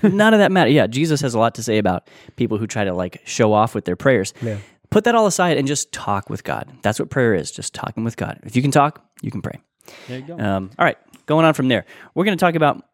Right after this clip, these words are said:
Speaker 2: uh, using the model that Jesus gave us. Pastor Rick has taught these many times. We
Speaker 1: This
Speaker 2: do teach
Speaker 1: was,
Speaker 2: it.
Speaker 1: I think there were two weeks, uh, during the campaign about this.
Speaker 2: Yeah.
Speaker 1: Yeah.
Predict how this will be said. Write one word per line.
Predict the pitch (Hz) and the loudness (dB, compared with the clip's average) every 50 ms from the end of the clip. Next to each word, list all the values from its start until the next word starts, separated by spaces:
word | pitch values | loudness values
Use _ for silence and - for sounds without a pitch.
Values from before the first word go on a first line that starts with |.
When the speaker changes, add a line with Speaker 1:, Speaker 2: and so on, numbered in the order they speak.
| _ - | _ -2
Speaker 2:
uh, | 131 127 120 | 0 2 2
using | 120 131 175 165 151 | 2 2 2 2 2
the | 131 123 | 2 2
model | 120 120 127 131 131 117 | 2 2 2 2 2 0
that | 113 104 | -4 -4
Jesus | 110 117 131 135 120 110 104 107 | -4 -2 -2 -2 -2 -4 -6 -6
gave | 101 101 98 95 95 | -6 -4 -4 -4 -4
us. | 104 123 - - - - | -4 -6 -6 -10 -10 -6
Pastor | - 143 - - 123 | -6 -6 -4 -4 -4
Rick | 123 123 | -4 -4
has | - 107 - | -4 -6 -4
taught | - 107 98 - | -2 -4 -4 -4
these | - 98 95 95 98 | -4 -6 -6 -6 -6
many | 110 104 101 | -4 -4 -4
times. | 92 - 95 95 98 104 - | -4 -4 -6 -6 -6 -8 -10
We | 101 98 | -6 -2
Speaker 1:
This | - 170 - - | -2 -2 0 2
Speaker 2:
do | 208 208 | 2 4
teach | 196 185 | 4 4
Speaker 1:
was, | 175 165 - - - - | 2 0 -2 -8 -10 -12
Speaker 2:
it. | 170 156 | -10 -6
Speaker 1:
I | - 160 | -2 -2
think | 151 202 226 | 0 0 0
there | 226 208 | 0 0
were | 170 147 | 0 0
two | 135 - - 185 196 196 | -2 -2 -2 0 0 0
weeks, | 175 160 165 170 160 143 - - - - - - - | 2 0 0 0 0 -4 -8 -14 -14 -14 -16 -14 -6
uh, | - 147 139 139 | -4 -2 -2 -2
during | 127 139 143 147 147 135 | -2 -2 -2 0 0 -2
the | 127 | -4
campaign | - - 143 135 123 113 131 139 135 123 120 | -4 -4 -6 -4 -4 -4 -4 -4 -4 -4 -4
about | - 117 113 123 123 123 120 113 _ | -6 -6 -2 -2 -2 0 -2 -6 _
this. | - - - 123 - - - - | -14 -18 -16 -18 -18 -18 -10 -6
Speaker 2:
Yeah. | 123 104 | -6 -6
Speaker 1:
Yeah. | - | -6